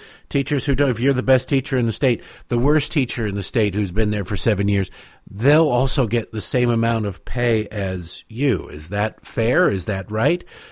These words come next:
Because that's what happens when you put teachers' unions in charge. You, maybe you should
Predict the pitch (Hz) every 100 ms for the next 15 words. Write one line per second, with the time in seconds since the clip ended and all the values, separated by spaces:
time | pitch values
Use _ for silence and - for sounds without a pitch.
0 | - 117 - 110 92 120 127 - 131 117
1 | 117 - 117 110 110 107 110 113 - -
2 | 110 - - 147 147 117 90 90 90 92
3 | 92 - 117 110 - 185 104 - - -
4 | - - - - 113 127 123 117 135 151
5 | 165 175 165 - 214 202 127